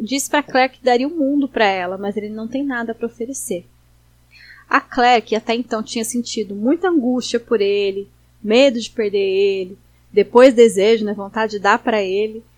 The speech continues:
depois ela queria bater com o remo na cabeça dele, e agora ela voltava à delicadeza, porque ela via que o Jamie tava muito angustiado. Aí a Claire acaba lendo aquele versículo, né, que, versículo bíblico,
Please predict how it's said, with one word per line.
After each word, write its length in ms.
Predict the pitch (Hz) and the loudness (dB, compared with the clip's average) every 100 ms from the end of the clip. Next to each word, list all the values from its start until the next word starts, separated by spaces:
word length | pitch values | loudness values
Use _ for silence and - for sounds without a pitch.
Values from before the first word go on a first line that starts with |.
| _ _ | _ _
depois 380 | 202 - 240 262 | 0 4 6 8
ela 140 | 254 | 4
queria 260 | - 254 247 | 2 0 2
bater 380 | 359 - 262 | 2 2 2
com 160 | 269 311 | 2 0
o 40 | |
remo 300 | 240 240 269 | 2 4 2
na 100 | 277 | 0
cabeça 400 | 269 254 233 269 | -2 0 0 0
dele, 560 | 202 196 196 226 254 294 _ _ _ _ | 0 2 2 2 0 -8 _ _ _ _
e 120 | 262 302 | -4 -2
agora 500 | 302 233 233 247 262 | 0 2 4 2 0
ela 220 | 254 254 | -4 -4
voltava 580 | 254 262 - 214 214 226 | -4 -4 -4 -6 -6 -4
à 20 | |
delicadeza, 760 | 233 226 - 269 170 180 185 - | -4 -4 -6 -6 -6 -10 -12 -20
porque 180 | 202 - | -18 -10
ela 180 | 202 226 | -6 -6
via 280 | 196 190 190 | -6 -12 -12
que 120 | 214 | -12
o 60 | |
Jamie 220 | 196 196 196 | -12 -14 -14
tava 180 | 208 | -14
muito 340 | 208 190 202 233 | -14 -16 -14 -12
angustiado. 600 | 220 220 - 233 - - _ _ - - _ | -10 -10 -6 -6 -8 -14 _ _ -20 -20 _
Aí 240 | 254 254 | -2 2
a 80 | 269 | 2
Claire 460 | 285 - 247 240 247 | 0 -4 -2 0 -2
acaba 320 | - 254 262 | -2 0 2
lendo 320 | 262 233 247 | 4 4 2
aquele 260 | 254 254 233 | 0 -2 2
versículo, 540 | 254 320 - 233 214 | 2 2 0 -4 -4
né, 140 | 208 202 | -6 -8
que, 500 | - 220 208 202 196 | -10 -10 -10 -12 -8
versículo 360 | 196 - 226 233 | -8 -6 -6 -8
bíblico, 640 | 208 214 247 233 220 _ | -6 -6 -4 -2 -4 _